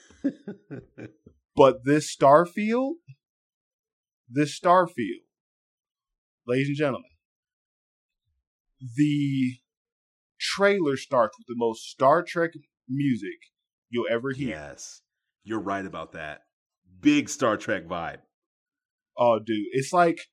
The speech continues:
Speaker 2: Star Trek meets, like, Greedfall meets everything you guys enjoy about a Bethesda game. And honestly, I'm here for it. But Steve, are you a big Bethesda guy?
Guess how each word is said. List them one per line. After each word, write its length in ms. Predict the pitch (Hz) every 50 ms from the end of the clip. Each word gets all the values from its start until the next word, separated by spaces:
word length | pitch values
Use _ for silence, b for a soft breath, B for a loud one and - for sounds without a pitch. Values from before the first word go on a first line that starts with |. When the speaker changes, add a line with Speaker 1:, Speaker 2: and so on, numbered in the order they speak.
| _ _ _ _ _ _
Speaker 2:
Star 460 | _ - - - - 160 160 180 185
Trek 320 | 175 - 185 185 170 175 170
meets, 340 | 160 143 143 143 139 - -
like, 260 | 131 127 120 113 110 - _ _ -
Greedfall 920 | 123 131 135 139 143 143 135 - - 135 131 131 131 131 127 127 123 117 113 - _ _ _ _ _ _ _
meets 520 | 120 127 135 131 131 127 123 - - - - _
everything 540 | - 135 135 135 147 143 143 151 143 143 139 131
you 160 | 123 131 127
guys 360 | 131 127 123 123 123 120 110
enjoy 560 | 113 117 113 - - 120 117 113 110 107 101 98 98 95 - _ _ _ _ _ _ -
about 200 | 131 123 117 113
a 40 |
Bethesda 460 | 101 113 107 - 113 110 110 - 123 120
game. 480 | 120 127 131 135 147 151 160 170 175 - _ _ _ _ _ _ _ _ _ _ _ _ _ _ _ _ _ -
And 140 | 123 120 - -
honestly, 600 | 120 135 156 185 180 - 220 214 220 220 214 202 _ _ _ _ _ _ _ _ _ _ _ _ _ _ - 143
I'm 200 | 160 208 240 202
here 260 | 147 156 196 202 147
for 300 | - - 123 117 110 104
it. 40 | 101
But 120 | 113 110 - - _ _
Steve, 300 | - - 202 196 180 135
are 60 | 127
you 180 | 127 131 175 240
a 40 | 220
big 160 | 254 262 254
Bethesda 380 | 269 - - 254 247 247 285 247
guy? 300 | 233 247 294 294 285 285